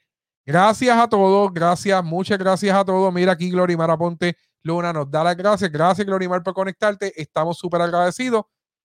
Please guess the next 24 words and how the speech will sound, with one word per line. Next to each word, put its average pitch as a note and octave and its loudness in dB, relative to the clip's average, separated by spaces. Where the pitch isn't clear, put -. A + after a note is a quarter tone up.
Nos D3 -2
vemos G#3+ 4
hasta G3+ 0
la E3+ 4
próxima A#3 0
semana, A#3+ -2
que G3+ 2
la E3+ 4
próxima F#3+ -4
semana G3 -2
tenemos F#3 -2
una E3+ -4
entrevista F3+ -2
a F3+ 6
otro F#3 4
nivel. D3+ 0
Así B2+ -6
que E3+ 0
agradecido, E3 -2
cuídense F#3+ 2
y D#3+ -4
nuevamente, D#3+ 0
si C#3 -6
están F3+ 0